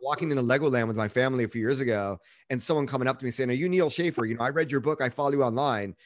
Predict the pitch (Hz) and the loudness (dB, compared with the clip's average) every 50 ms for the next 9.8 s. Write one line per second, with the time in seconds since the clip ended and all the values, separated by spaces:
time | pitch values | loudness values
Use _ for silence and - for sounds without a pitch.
0 | _ _ - 156 143 131 139 110 104 120 131 156 160 143 123 107 98 - 196 202 | _ _ -8 -8 -6 -4 -6 -6 -6 0 0 2 2 2 0 -2 -2 -2 0 0
1 | 147 110 101 98 90 _ _ _ _ _ _ - 143 139 127 147 175 185 160 147 | 0 -2 -4 -8 -12 _ _ _ _ _ _ 0 0 2 2 2 2 4 4 4
2 | 143 135 127 131 151 160 143 127 139 143 131 113 - - 127 117 - 117 117 156 | 4 4 4 4 2 2 2 2 2 4 2 2 2 0 -2 -2 0 0 0 2
3 | 165 135 110 101 101 113 113 113 123 127 120 131 120 - - 123 113 - - 135 | 2 2 2 0 -2 -4 -4 -2 -2 -2 -2 -4 -6 -4 -2 -4 -4 -2 -2 -4
4 | 131 - - 135 139 135 131 117 110 110 110 120 139 143 - 123 123 - - 123 | -6 -4 2 2 2 2 2 0 0 0 2 4 2 2 2 -2 -6 -2 -2 -2
5 | 110 - - - - - - _ _ _ _ _ 117 135 131 - 135 123 113 - | -2 -2 -6 -16 -20 -20 -20 _ _ _ _ _ -2 -2 -2 0 0 -4 -4 -4
6 | 113 110 101 123 147 - 117 104 92 104 95 - 110 120 117 - 107 98 104 - | -6 -6 -2 -2 -2 0 -2 -2 -2 -4 -8 -6 -6 -6 -6 -6 -10 -10 -10 -10
7 | - - - - 135 120 104 - - - - - - 151 156 147 - - 233 247 | -10 -10 -2 0 0 0 0 -2 -10 -20 -14 -2 0 2 2 2 0 0 -2 -2
8 | 254 247 185 139 117 117 107 104 104 104 98 - _ _ _ _ _ - 123 147 | 2 4 4 4 4 4 2 2 2 2 0 -2 _ _ _ _ _ -12 -6 -4
9 | 190 202 202 - - - 196 208 202 196 226 214 190 175 - | -4 -4 -4 -6 -2 -2 -2 -2 -2 -4 -6 -6 -6 -8 -10